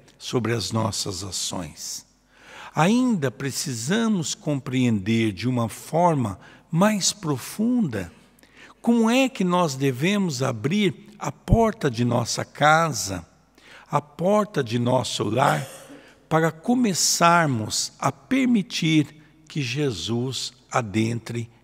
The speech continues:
em nosso coração. É o que nós, os espíritas, chamamos de reforma íntima. A reforma íntima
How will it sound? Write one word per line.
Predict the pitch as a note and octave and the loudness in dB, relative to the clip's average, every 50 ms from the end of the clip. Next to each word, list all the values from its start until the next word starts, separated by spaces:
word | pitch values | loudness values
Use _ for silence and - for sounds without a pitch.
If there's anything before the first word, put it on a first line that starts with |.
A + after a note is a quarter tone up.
| _ - | _ -6
em | B2+ A#2 | -4 -2
nosso | G#2+ G#2 G#2 G#2+ G#2 G2+ - - - | -2 -2 -4 -4 -6 -6 -8 -10 -10
coração. | - - F#3+ F3+ F3 F3 - - - - - D3 C3+ - _ _ _ _ - - - - - - - - | -10 -10 -8 -8 -8 -8 -8 -10 -8 -8 -10 -10 -12 -16 _ _ _ _ -20 -20 -20 -18 -18 -18 -10 -2
É | - A3 | 0 0
o | A3+ A3 | 0 0
que | - - G#3+ | -2 -2 0
nós, | F#3 D#3 C#3 C#3+ D3+ D#3+ D#3+ C#3 - - - - - _ _ | 0 2 2 2 2 0 -2 -2 -6 -8 -10 -12 -16 _ _
os | - C3 B2+ A#2 G#2+ | -4 -2 -2 0 0
espíritas, | A#2 A2+ G#2 - - - - F3 F#3 F3+ D3 A#2+ - - G#2 G2 - - - - - _ _ _ | 0 -2 -2 -4 -6 -4 -4 -4 -2 -2 -4 -8 -6 -6 -6 -6 -4 -6 -8 -8 -10 _ _ _
chamamos | - - - - E3+ E3+ D3+ C3+ C3 C3+ C#3 C#3 C#3+ D3+ C#3 - - - - - - - | -6 -4 0 2 2 4 4 4 6 6 4 4 2 0 -2 -4 -6 -8 -12 -18 -12 -4
de | C3 D3 D3 | -2 0 0
reforma | C3+ D3 C#3 - - - C#3+ C#3+ C#3+ C#3 | 0 -2 -4 -6 -2 0 0 2 2 2
íntima. | B2+ B2+ C3 C3+ B2 - - - - F#2 F2 E2 D#2+ - - _ _ _ _ _ - - - - - - - - | 0 0 0 -2 -4 -4 -6 -6 -4 -4 -6 -6 -8 -10 -16 _ _ _ _ _ -20 -20 -20 -20 -20 -20 -10 -6
A | - A#3 | -4 -2
reforma | A3 A#3+ A3 - - - D#3 C3+ B2 A2 G#2 G#2+ | 0 0 -2 -2 0 2 2 4 4 2 0 -2
íntima | A#2 D3+ G3 F#3 E3 - - - G2+ F#2 F#2 F2 F2 F2 | -2 -2 -2 -4 -4 -6 -6 -6 -6 -4 -4 -4 -4 -6